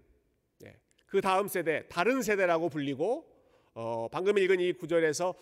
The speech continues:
전쟁을 알지 못한 세대라고 불리는 이 세대는 그들은 광야에서 태어난 세대가 아니라 가나안 땅 정착해서, 예, 안정적인 삶에서 태어났던 그러한 세대였습니다.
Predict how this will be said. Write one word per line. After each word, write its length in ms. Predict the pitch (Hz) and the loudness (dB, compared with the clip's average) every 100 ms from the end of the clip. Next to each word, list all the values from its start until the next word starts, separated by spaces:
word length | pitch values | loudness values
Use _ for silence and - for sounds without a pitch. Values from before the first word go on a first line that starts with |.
| - | -12
전쟁을 500 | 160 160 170 170 165 | -6 -4 0 2 2
알지 460 | - 123 143 151 156 | 0 0 0 2 0
못한 300 | 127 156 143 | -2 -4 -4
세대라고 580 | 156 143 151 110 135 147 | -2 2 2 2 0 0
불리는 420 | 151 147 160 156 | 0 2 2 0
이 160 | 156 180 | -2 0
세대는 540 | 180 165 151 220 123 - - _ | 2 2 4 2 0 -8 -20 _
그들은 380 | 143 165 226 226 - - _ | -4 0 0 -2 -12 -20 _
광야에서 580 | - 139 170 165 160 147 | -4 -2 0 0 -2 -4
태어난 360 | - 165 151 139 | -8 -6 -4 -6
세대가 340 | 139 127 110 | -6 -8 -8
아니라 360 | 107 131 151 98 _ _ _ | -10 -8 -10 -12 _ _ _
가나안 480 | 143 139 147 143 131 | -8 -2 0 0 -2
땅 240 | 131 110 - | -4 -4 -14
정착해서, 720 | - 135 - 185 170 135 120 - _ _ _ | -14 -12 -8 -8 -8 -12 -14 -16 _ _ _
예, 120 | - _ _ _ | -20 _ _ _
안정적인 640 | - 180 202 247 220 175 170 | -10 -2 0 0 -2 -4 -4
삶에서 400 | 147 139 123 147 | -4 -6 -8 -10
태어났던 640 | - 170 151 123 170 247 262 _ _ | -12 -10 -10 -10 -8 -8 -10 _ _
그러한 320 | 123 143 147 | -2 0 2
세대였습니다. 1040 | 139 139 127 110 - 104 - 117 110 - | 0 -2 -2 -4 -8 -12 -12 -12 -16 -20